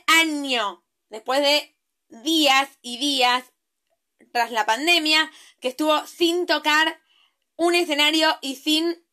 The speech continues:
sacar nada de, sacó muy poca música, o sea, realmente. Con el tema de la pandemia estuvo todo parado. Pero sus tres singles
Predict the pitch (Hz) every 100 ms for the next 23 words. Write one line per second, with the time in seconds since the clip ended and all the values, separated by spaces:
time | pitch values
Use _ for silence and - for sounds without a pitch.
0 | _ _ - 247 302 311 - _ _ _
1 | _ - 262 302 320 302 247 220 214 202
2 | _ _ _ _ _ _ _ _ 208 208
3 | 330 320 302 294 240 240 277 233 202 196
4 | 190 185 202 190 180 190 208 226 214 190
5 | 180 - - - - _ - 214 226 262
6 | 262 254 247 277 294 302 302 285 262 254
7 | 302 311 285 254 233 214 196 - - _
8 | 277 285 339 349 - - 277 254 330 349
9 | - 359 359 349 381